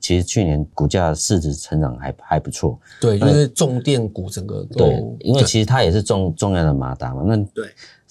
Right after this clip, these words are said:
Speaker 1: 甚至有传闻说国产那个潜舰的马达是东元做的，<laughs> 所以说你不要小看台湾这些产业哦，它其实
Speaker 2: 对，老牌产业。
Speaker 1: 有，
Speaker 2: 嗯。
Speaker 1: 有很多的量能，可能大家都还没有去注意到，尤其是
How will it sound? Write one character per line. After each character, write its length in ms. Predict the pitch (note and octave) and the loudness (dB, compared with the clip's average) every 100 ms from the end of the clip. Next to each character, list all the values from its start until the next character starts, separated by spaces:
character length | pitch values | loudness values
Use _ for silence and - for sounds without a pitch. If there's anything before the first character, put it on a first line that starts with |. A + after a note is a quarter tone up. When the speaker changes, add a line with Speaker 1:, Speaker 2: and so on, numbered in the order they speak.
| - A2+ | -12 -4
Speaker 1:
甚 260 | - A2+ | 0 2
至 140 | G#2 G2+ | 4 4
有 80 | |
传 200 | D#2+ E2+ | 4 2
闻 160 | E2+ F2 | 0 0
说 340 | F2 F2+ F2 - _ _ _ - | 2 2 2 -4 _ _ _ 0
国 180 | E2 - | 4 4
产 200 | - C#2+ | 2 0
那 100 | E2 | 0
个 100 | E2 | 0
潜 260 | - C#2 | -2 -2
舰 160 | F2+ E2 | 0 0
的 60 | |
马 160 | C#2+ C2 | 0 -4
达 160 | B1+ - | -6 -4
是 160 | E2 | -2
东 220 | D#2+ G#2+ | 0 4
元 160 | E2 D#2 | 4 4
做 240 | - - | 2 4
的， 80 | A#2 - D3+ A3 | 4 6 4 6
<laughs> 280 | D#3+ D#3 - | 6 6 6
所 220 | - E3+ | 6 6
以 100 | C#3+ | 8
说 340 | C3 D#3 D#3 C#3 - - | 8 6 4 2 0 0
你 80 | A2+ | 4
不 100 | G2+ | 4
要 60 | C3 | 4
小 180 | A2+ E2+ | 4 2
看 340 | A2 F#2+ F2 | 2 2 0
台 200 | - E2 | 2 4
湾 120 | F#2+ | 4
这 120 | F#2+ | 2
些 180 | F2+ F#2 | 2 2
产 220 | - C#2 | 2 0
业 160 | D#2 D2+ | 2 2
哦， 160 | C#2+ C#2 | 2 0
它 140 | F#2 | 0
其 180 | F#2+ G2+ | 2 2
实 80 | G#1+ | 4
Speaker 2:
对， 0 | |
老 140 | C2+ | 4
牌 180 | E2+ - | 2 0
产 180 | - - | -4 -4
业。 80 | E2 | 2
Speaker 1:
有， 220 | F2 D#2 | 4 6
Speaker 2:
嗯。 100 | G#2+ G2 | 4 2
Speaker 1:
有 220 | F2 D#2+ | 2 2
很 160 | D2+ | 0
多 220 | D2 F2 F2 | 0 2 2
的 360 | E2 D#2+ D2+ - | 2 2 0 -2
量 300 | E2+ G2+ D2+ | -2 0 2
能， 180 | C#2 C#2+ - | -2 -4 -6
可 60 | |
能 100 | C#2+ | -4
大 140 | D#2 E2 | 0 0
家 140 | D#2+ | 0
都 160 | D#2+ D2+ | -2 -4
还 160 | C#2+ | -4
没 160 | C2+ C#2 | -6 -6
有 100 | B1+ | -6
去 180 | - D#2 | -4 -6
注 300 | - D2 C#2 | -4 -4 0
意 20 | |
到， 240 | - D2 | 0 2
尤 140 | D#2+ F#2 | 2 2
其 160 | F#2 | 2
是 260 | E2+ G#2 | 2 2